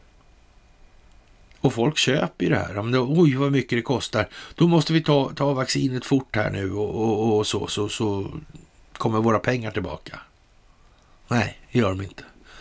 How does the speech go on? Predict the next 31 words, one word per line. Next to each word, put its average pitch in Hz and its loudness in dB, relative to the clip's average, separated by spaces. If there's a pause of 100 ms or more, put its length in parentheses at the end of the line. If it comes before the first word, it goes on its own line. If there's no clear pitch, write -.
(160)
Det - -8
finns 139 6
inga 113 -2
räntekostnader 101 -6
som 92 -10
har 98 -6
försvunnit 92 -6
alls. - -6 (1160)
Det 127 2
är 117 0
bara - -6
så. - -10 (1600)
Och 156 6
det 123 4
är 113 2
väl 110 -2 (140)
närmast 101 -2
patetiskt - -4
att - -10
fortfarande 101 -6
så 101 -6
tror - -6
folk - -10
att - -12
nej, 92 -8
det, 101 -6
det, 101 -6 (920)
det 117 -2
är 123 0
corona. 120 -2 (680)
Men 107 2